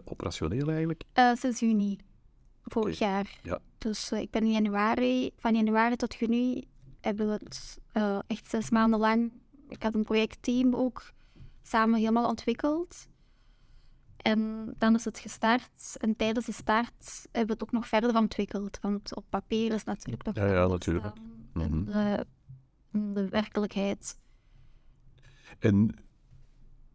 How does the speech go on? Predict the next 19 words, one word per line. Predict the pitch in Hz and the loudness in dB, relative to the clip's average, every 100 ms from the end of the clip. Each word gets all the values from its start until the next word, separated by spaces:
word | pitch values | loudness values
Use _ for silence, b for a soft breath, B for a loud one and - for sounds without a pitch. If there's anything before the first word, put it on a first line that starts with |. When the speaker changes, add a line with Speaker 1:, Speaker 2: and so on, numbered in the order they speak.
| - - - | -20 -20 -8
Speaker 1:
is | - 113 | 0 2
het | 104 | 2
dan | 107 98 101 - | 2 2 2 2
uitsluitend | 104 92 - 98 113 127 139 - - | 2 2 2 4 4 4 0 -2 -6
bedoeld | 104 107 127 135 | -2 0 2 0
voor | - 113 110 | 0 2 4
mensen | 113 - 110 104 | 2 0 0 2
met | 98 98 | 0 2
een | |
migratieachtergrond | 92 90 92 110 151 131 131 120 135 113 | 2 2 0 -2 -4 -4 -2 0 0 -2
of | - | -2
met, | 95 92 87 | 0 2 2
met | 87 85 | 2 0
een | |
moslimachtergrond? | 85 107 123 143 127 123 123 135 - b b b b b | 0 0 -2 -4 -4 -6 -4 -6 -8 b b b b b
Speaker 2:
Nee, | - 240 - | -2 0 0
de | 220 | -4
visie | 208 254 269 294 277 | 0 0 2 2 4
is | 254 - - - | 0 -2 -14 -18